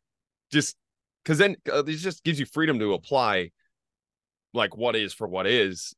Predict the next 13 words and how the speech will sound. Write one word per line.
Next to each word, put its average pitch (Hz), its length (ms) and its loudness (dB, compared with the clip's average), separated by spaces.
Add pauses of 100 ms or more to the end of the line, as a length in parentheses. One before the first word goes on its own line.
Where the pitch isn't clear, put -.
(300)
to 120 100 -10
get 117 180 -2
to 110 100 -10
where 113 120 2
you 101 140 0
wanna 90 220 -2
go, 101 340 -2
you 113 140 -4
know? 110 180 2
So 117 160 -2
you're 110 240 -2
not 117 300 -6
stuck - 560 -6